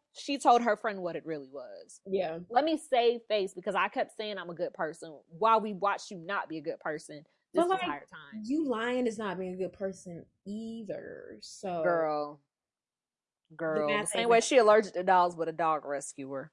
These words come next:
Speaker 2: Bitch, don't remind me of that bullshit.
Speaker 1: Then you just talked about trying to go,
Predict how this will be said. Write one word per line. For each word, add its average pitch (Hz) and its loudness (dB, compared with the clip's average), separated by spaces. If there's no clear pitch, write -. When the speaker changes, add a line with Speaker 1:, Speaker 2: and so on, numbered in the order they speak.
Speaker 2:
Bitch, - -6
don't 240 -4
remind 165 -6
me 147 -10
of 151 -8
that 160 -10
bullshit. 160 -10
Speaker 1:
Then 285 6
you 302 6
just 254 2
talked 269 6
about 208 6
trying 233 2
to 202 0
go, 196 4